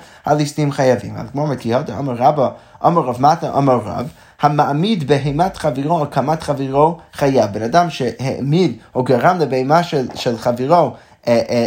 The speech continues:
לעמוד על התבואה של חברו, ודרך זה להרוס את התבואה שלו, אז הוא חייב.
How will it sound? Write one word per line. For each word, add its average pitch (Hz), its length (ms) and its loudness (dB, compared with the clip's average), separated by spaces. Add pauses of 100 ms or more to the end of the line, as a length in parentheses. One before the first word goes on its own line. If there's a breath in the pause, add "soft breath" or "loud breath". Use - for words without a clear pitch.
לעמוד 143 760 2
על 175 320 4
התבואה 143 640 0
של 202 100 -10
חברו, 135 320 -2
ודרך 156 180 -4
זה 160 140 -6
להרוס 139 360 -2
את - 40 -14
התבואה 151 340 -8
שלו, 175 160 -8
אז 143 80 -8
הוא 160 100 -6
חייב. 135 360 2